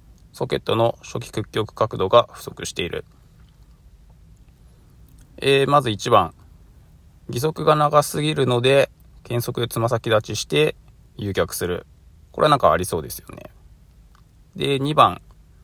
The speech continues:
これはまあ、前額面の問題なので、まあ、内転の角度が大きすぎても、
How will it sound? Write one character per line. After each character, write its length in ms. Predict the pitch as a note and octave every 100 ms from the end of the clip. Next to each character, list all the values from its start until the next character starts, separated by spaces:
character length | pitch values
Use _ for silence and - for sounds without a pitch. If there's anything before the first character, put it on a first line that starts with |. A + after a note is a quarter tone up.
| -
こ 100 | -
れ 80 | F2
は 60 | F#2
ま 80 | F#3+
あ、 20 |
前 160 | C3
額 220 | C#3 D3+ E3
面 160 | C#3
の 80 | G2
問 260 | G2 G2 G2
題 180 | G2
な 120 | G2+ G2
の 120 | F#2+
で、 280 | F#2 F2+ - - - - - - _ - - -
ま 100 | -
あ、 40 |
内 160 | F#2+ B2
転 240 | C3 -
の 160 | C#3+ C#3
角 280 | - - B2
度 120 | F#2+
が 160 | F2+ - -
大 140 | A#2+ A2+
き 100 | -
す 160 | -
ぎ 100 | G#2+
て 120 | -
も、 220 | E2+ -